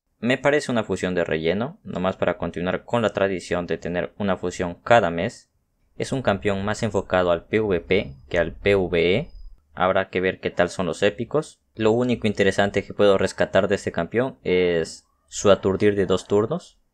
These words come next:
Es bastante interesante eso. Es el primero que pone un aturdir de dos turnos,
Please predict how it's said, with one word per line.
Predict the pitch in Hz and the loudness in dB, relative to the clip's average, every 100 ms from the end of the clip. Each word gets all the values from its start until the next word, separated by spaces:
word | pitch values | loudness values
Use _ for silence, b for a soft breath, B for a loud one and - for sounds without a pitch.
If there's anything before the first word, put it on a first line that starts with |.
| _ | _
Es | 92 | -4
bastante | 92 - 92 | -2 -2 -2
interesante | 90 90 85 87 - 85 | 0 -2 0 -2 -2 -2
eso. | 98 - 165 - - | -2 -6 -12 -14 -8
Es | 101 | -2
el | 110 - | -2 0
primero | 92 98 104 - | 0 2 0 2
que | 92 85 | 0 0
pone | - 98 95 90 - | 2 4 4 0 -2
un | 107 101 | 0 0
aturdir | 87 90 98 101 | 0 2 2 4
de | 90 | 2
dos | 90 - | 0 2
turnos, | 98 101 127 - | 2 2 0 -4